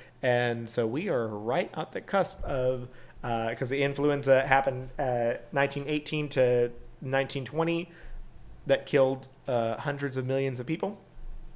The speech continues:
Um, so that one's coming back. Uh,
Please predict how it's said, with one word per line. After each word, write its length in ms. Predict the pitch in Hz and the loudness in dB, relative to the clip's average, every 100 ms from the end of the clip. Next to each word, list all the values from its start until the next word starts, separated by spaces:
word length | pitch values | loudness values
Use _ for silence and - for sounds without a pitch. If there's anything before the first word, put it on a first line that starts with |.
| - - - - | -16 -18 -18 -4
Um, 680 | 120 117 113 113 110 110 110 - - - - - - - - - | -2 0 0 -2 -4 -6 -10 -14 -20 -20 -20 -20 -20 -20 -20 -18
so 180 | - 123 | -4 0
that 160 | 127 | 0
one's 140 | 123 123 | -2 -6
coming 220 | 117 113 | -8 -4
back. 220 | 107 - - - - - | -4 -4 -12 -20 -16 2
Uh, 220 | 127 123 | 6 6